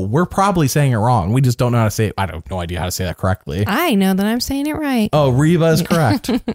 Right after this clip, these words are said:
Speaker 1: Jeff's gonna be like, "All right, Reba McEntire, <laughs> what do you, <laughs> who you guys sitting out for today's challenge?"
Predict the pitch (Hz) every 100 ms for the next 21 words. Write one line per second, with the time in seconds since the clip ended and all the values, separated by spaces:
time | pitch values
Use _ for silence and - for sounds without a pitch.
0 | 240 - 214 233 233 233 220 285 247 233
1 | 233 220 220 220 226 233 226 220 180 247
2 | 208 - 202 202 196 - 247 226 311 202
3 | - 359 - - - - - - 359 -
4 | 381 - 302 262 233 269 220 214 - 196
5 | - 202 196 - 220 202 - 143 139